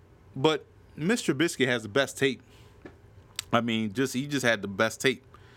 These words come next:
With, and, <laughs> a-, again, twice as good, half as much.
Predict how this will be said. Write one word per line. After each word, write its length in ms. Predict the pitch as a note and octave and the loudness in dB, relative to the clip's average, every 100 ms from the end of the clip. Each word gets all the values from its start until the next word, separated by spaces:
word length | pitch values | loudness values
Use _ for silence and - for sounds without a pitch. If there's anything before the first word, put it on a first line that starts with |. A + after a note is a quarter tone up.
| - - - - - - - - - | -20 -20 -20 -20 -20 -20 -20 -20 -2
With, 180 | A#2 - _ - | 0 0 _ 0
and, 180 | C3 G2 G#2 - - - C3 | 0 -2 -10 -6 -6 -6 -10
<laughs> 480 | - - - - - | -10 -20 -20 -12 -2
a-, 160 | B2+ C3 | -2 2
again, 380 | C#3+ C3 B2+ E2+ - - - - - - - - - - - - | 0 2 -2 -2 -10 -20 -20 -20 -20 -20 -20 -20 -20 -20 -20 -8
twice 340 | - C#3 D3+ | 2 2 2
as 100 | E3+ | -6
good, 360 | C#3 C3+ C3 B2+ | -2 0 0 -2
half 300 | - B2 A#2 | 0 0 0
as 140 | A2 - | -4 -4
much. 300 | G#2 - | -4 -4